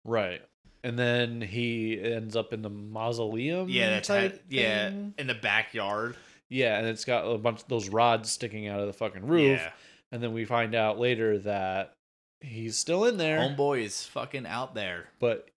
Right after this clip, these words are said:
Speaker 1: he's like a fucking demon Toulon. He turns into, like, this weird, like, tree demon type thing. Like, and it,
Speaker 2: Dude.
Speaker 1: it actually looks really cool.
Speaker 2: He, when I first saw him, you know what came to my mind instantly?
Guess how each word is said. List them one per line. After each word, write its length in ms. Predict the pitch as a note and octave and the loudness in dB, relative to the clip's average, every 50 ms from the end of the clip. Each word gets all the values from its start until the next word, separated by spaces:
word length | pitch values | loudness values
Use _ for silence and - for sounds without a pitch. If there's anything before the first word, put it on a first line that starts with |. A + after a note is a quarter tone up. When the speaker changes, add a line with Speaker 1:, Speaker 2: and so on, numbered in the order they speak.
| _ _ | _ _
Speaker 1:
he's 320 | _ - - D#3 E3 E3 D3+ | _ -10 -6 -4 -4 -2 0
like 140 | C#3+ A#2 - | -2 -2 -2
a 60 | A2+ | -4
fucking 440 | G#2 - - C#3 B2+ - A#2 G#2+ G#2 | -6 -2 -2 -2 -2 -2 -6 -8 -6
demon 400 | G2 B2 C3+ D3+ D3+ C#3 A#2+ A#2 | -2 0 2 2 4 2 0 -2
Toulon. 560 | G#2 - B2 A2+ A2 G#2 G2 F#2 F#2 F#2+ G2 | -6 -6 -4 -4 -2 -2 -2 -4 -4 -6 -8
He 100 | G#2 A2+ | -8 -8
turns 200 | C3 D3+ E3 D#3+ | -4 -4 -4 -2
into, 100 | D3+ D3+ | -2 -2
like, 140 | D3+ D3 C#3+ | -4 -4 -6
this 140 | D3 B2+ - | -8 -10 -8
weird, 320 | B2 B2 C3+ C#3+ C#3+ C3+ | -4 0 0 0 0 2
like, 320 | B2+ B2+ A#2 A2 - - - _ _ | 0 0 0 0 -2 -6 -14 _ _
tree 320 | - - - C3 B2+ B2+ B2 | -12 -8 -6 -6 -6 -6 -6
demon 440 | A#2 A#2+ A#2+ A#2+ A2+ A2 G#2+ G#2+ | -6 -6 -6 -4 -6 -6 -8 -8
type 300 | G#2 - A2 G#2+ G#2 G#2 - | -8 -4 -4 -4 -4 -4 -8
thing. 260 | - - G#2+ G#2 G2+ G2+ | -6 -6 -6 -6 -6 -6
Like, 240 | G#2 G#2 G#2+ - - - | -6 -8 -8 -10 -12 -4
and 140 | - C3+ C3 | 0 0 2
it, 60 | E3 F#3+ | 2 0
Speaker 2:
Dude. 140 | F#2+ - - _ | -4 -10 -8 _
Speaker 1:
it 160 | - F3 - - | -6 -6 -4 2
actually 340 | - F#3 A3 G#3+ - G3+ C3 | 4 4 4 4 2 2 2
looks 260 | A#2 C3 C3+ C3+ - | 4 2 2 0 -2
really 320 | G#2 G2 A2+ A#2+ G#2 G2 G2 | -6 -4 -2 -2 -2 -4 -6
cool. 400 | - - A#2 G#2 G#2 - B2+ C3+ _ _ _ _ _ _ _ _ _ _ _ _ _ _ _ _ _ | -6 -4 -4 -4 -4 -8 -12 -14 _ _ _ _ _ _ _ _ _ _ _ _ _ _ _ _ _
Speaker 2:
He, 420 | - - - C#3 C#3+ E3 E3 - - _ | -18 -12 -2 0 2 2 0 -2 -12 _
when 180 | B2+ A#2+ B2 B2+ | -4 -2 2 2
I 80 | D3 | 2
first 320 | F3 - - G#3+ G#3 G#3 - | 2 2 2 2 2 2 0
saw 140 | F3 D#3+ E3+ | 0 0 0
him, 300 | F#3 F#3+ F#3+ F#3+ F#3 D#3 | 0 -2 -2 -4 -4 -6
you 100 | B2 B2 | -6 -6
know 60 | B2 | -6
what 100 | B2 B2 | -6 -6
came 160 | - C#3+ C3+ | -6 -8 -8
to 80 | B2+ B2+ | -6 -4
my 140 | A#2+ A#2+ A#2+ | -4 -4 -2
mind 300 | A#2+ A#2+ A#2 A#2+ A2+ G2+ | -2 0 0 0 -2 -4
instantly? 520 | A#2 A#2+ - - C3+ B2+ B2+ B2+ B2+ A#2+ | -6 -6 -6 -6 -6 -6 -8 -8 -8 -10